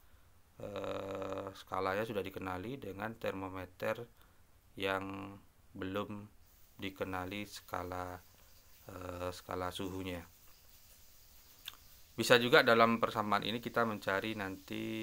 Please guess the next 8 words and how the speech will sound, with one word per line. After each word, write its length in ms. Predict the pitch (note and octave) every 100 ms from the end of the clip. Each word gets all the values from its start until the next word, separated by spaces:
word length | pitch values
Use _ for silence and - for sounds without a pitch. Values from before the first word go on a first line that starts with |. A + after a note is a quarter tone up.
| A2 A2 A2 G#2+ - - - - -
X 240 | - - -
A-nya 720 | A2+ G2+ G#2 G2+ G2+ G2+ G#2 - - - -
atau 240 | F2+ -
X 240 | G#2+ - G2
B-nya 320 | G2 G#2 A2+
jika 480 | - - G#2+ B2+ - - - - - - - -
T 80 | G2+ -
X-nya 720 | G#2 - - A2 A#2 C#3+